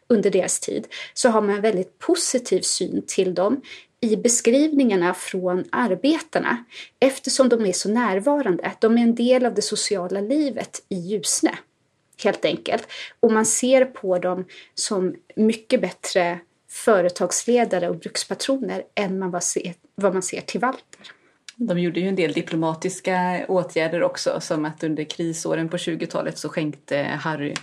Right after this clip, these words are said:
Speaker 2: halva sin årslön till, eh, till facket. Det kan ju säkert också ha påverkat eftermälet en del,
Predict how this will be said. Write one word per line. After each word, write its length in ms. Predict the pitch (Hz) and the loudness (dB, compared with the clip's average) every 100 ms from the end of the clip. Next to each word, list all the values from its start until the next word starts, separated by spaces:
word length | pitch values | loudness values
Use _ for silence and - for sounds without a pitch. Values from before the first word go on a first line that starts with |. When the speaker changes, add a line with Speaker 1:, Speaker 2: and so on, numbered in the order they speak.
| _ - | _ -4
Speaker 2:
halva 280 | 165 156 | -2 -2
sin 180 | 160 160 | -2 -2
årslön 640 | 151 156 - 175 190 165 160 | -2 -2 -4 -6 -4 -6 -6
till, 300 | 160 - - | -6 -6 -6
eh, 60 | - - - | -8 -10 -8
till 160 | 156 | -8
facket. 500 | - - - - - _ _ _ _ _ _ | -6 -8 -8 -12 -14 _ _ _ _ _ _
Det 160 | 269 190 | -6 -4
kan 180 | 202 196 | -2 -2
ju 60 | |
säkert 340 | 190 180 180 180 | -2 -2 0 -2
också 220 | - 190 | -2 -2
ha 280 | 180 170 160 | -2 -2 -6
påverkat 640 | - 175 160 165 165 175 | -4 -2 -2 -4 -4 -4
eftermälet 640 | 175 - 165 165 175 175 | -4 -4 -4 -4 -6 -6
en 100 | 175 | -6
del, 240 | 151 151 | -4 -4